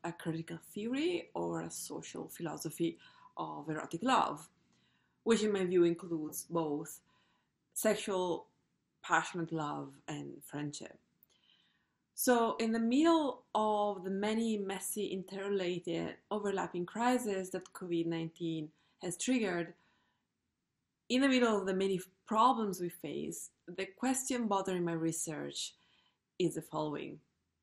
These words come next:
Is the pandemic going to change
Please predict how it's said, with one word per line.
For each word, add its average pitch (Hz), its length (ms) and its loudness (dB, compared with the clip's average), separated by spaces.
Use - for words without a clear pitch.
Is 277 340 6
the 226 100 2
pandemic 170 540 2
going 165 240 0
to 165 100 -8
change 175 720 0